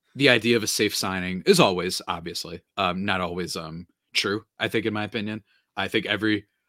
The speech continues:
obviously, every signing is gonna come risk with it. Shohei Ohtani comes risk with it. I, I'm a little bit mixed on the Montgomery thing because part of me is the Pablo Sandoval red flags, I E guy who goes absolutely nuclear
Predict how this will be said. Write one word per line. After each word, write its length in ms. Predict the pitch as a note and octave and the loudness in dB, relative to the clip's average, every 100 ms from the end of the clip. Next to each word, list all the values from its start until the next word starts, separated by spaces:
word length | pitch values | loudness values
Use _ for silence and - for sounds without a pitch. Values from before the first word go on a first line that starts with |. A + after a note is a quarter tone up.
| - | 4
obviously, 360 | C3 A2+ A#2 | 4 6 2
every 160 | G#2 G#2+ | 2 2
signing 200 | A2+ G#2 | -2 -2
is 60 | |
gonna 140 | G2+ G2 | -4 -6
come 180 | G2+ F#2 | -4 -4
risk 240 | F#2+ - | -4 -4
with 160 | F#2+ F2+ | -4 -2
it. 240 | F2+ - | -4 -4
Shohei 340 | - G#2+ F#2 F2+ | -2 0 0 -2
Ohtani 280 | F#2+ F2+ F2 | -4 -4 -4
comes 260 | F2+ E2+ | -6 -6
risk 200 | F#2 - | -6 -4
with 120 | F#2 | -6
it. 140 | F2 - _ _ _ _ _ _ - | -8 -12 _ _ _ _ _ _ -8
I, 120 | C3+ - | -6 4
I'm 120 | C#3+ | 6
a 40 | D#3 | 8
little 200 | D#3 D#3+ | 8 8
bit 120 | D3+ | 6
mixed 520 | A2+ G#2 - - - - | 0 -4 -4 -6 -6 -6
on 120 | A#2 | -4
the 60 | G#2+ | -2
Montgomery 480 | F#2+ F#2 F#2+ E2+ E2+ | -4 -4 -6 -6 -8
thing 180 | F2 | -8
because 240 | F2 - - | -6 -2 -4
part 300 | - D3 F3 | 0 2 2
of 80 | C3+ | 2
me 200 | C3 A2 | 0 2
is 460 | G#2+ G2+ F#2 - - _ _ | 0 -2 -2 -4 -6 _ _
the 640 | G#2+ G2 A#2+ A2+ A2 G2+ - _ _ _ _ | -8 4 6 6 4 0 -4 _ _ _ _
Pablo 380 | - D3+ C3 C3+ | 2 4 6 6
Sandoval 840 | B2+ - A2+ A#2+ B2+ B2+ B2+ C#3 B2+ _ | 6 4 2 2 0 0 2 0 -4 _
red 260 | G#2 A#2+ A2 | 0 0 0
flags, 680 | - A2+ A#2+ C3+ - - - | 0 4 4 2 -2 -4 0
I 160 | A2 A2 | 0 2
E 520 | G#2+ A2 A2 G#2 F#2+ _ _ - | 2 2 2 2 -2 _ _ -4
guy 240 | B2 A#2 A#2 | 0 2 2
who 140 | B2 | 0
goes 240 | A#2 A2 - | 2 0 0
absolutely 540 | A2+ G#2+ - G#2+ G#2 F#2+ | -2 -2 -4 -4 -4 -4
nuclear 720 | F#2 F#2+ F#2+ A2 A2+ A#2+ | -4 -6 -4 -2 -2 -4